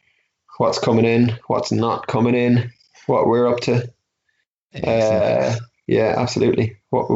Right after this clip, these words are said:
Speaker 1: what we can do for you. Yeah.
Speaker 2: Brilliant, mate. Brilliant. Well, listen, it's been an absolute pleasure to have you on the, the podcast. And
Speaker 1: Yeah, it's great coming on.
Speaker 2: yeah,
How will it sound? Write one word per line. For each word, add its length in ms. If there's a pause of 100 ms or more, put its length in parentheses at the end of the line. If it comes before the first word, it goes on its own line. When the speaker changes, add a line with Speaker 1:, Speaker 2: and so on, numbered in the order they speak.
Speaker 1:
what 140
we 120
can 120
do 140
for 100
you. 280
Yeah. 260 (520)
Speaker 2:
Brilliant, 340
mate. 180
Brilliant. 300
Well, 120
listen, 200
it's 120
been 140
an 40
absolute 420
pleasure 340
to 100
have 180
you 140
on 140
the, 440
the 220
podcast. 760
And 240
Speaker 1:
Yeah, 120
it's 140
great 180
coming 180
on. 240 (480)
Speaker 2:
yeah, 400